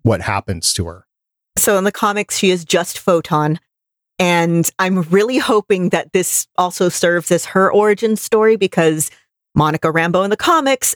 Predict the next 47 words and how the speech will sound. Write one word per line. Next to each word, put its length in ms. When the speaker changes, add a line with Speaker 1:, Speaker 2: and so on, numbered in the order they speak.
Speaker 2:
is 340
fantastic. 960
Monica 340
Rambeau 400
here 340
has 220
been 240
pretty 380
great, 500
and 560
I 200
would 200
like 320
to 140
see 240
her 200
in 220
more 460
Marvel 360
stuff. 520
So 320
give 160
her 100
powers. 600
Speaker 1:
That's 180
fair 380
that 240
she's 240
just 160
called 280
Photon 380
in 80
the 80
comics. 480
I 80
was 140
calling 240
her 80
Captain 420
Photon 400
because, 320
well, 120
she's 260
a 20
cap, 300
just 220
like 200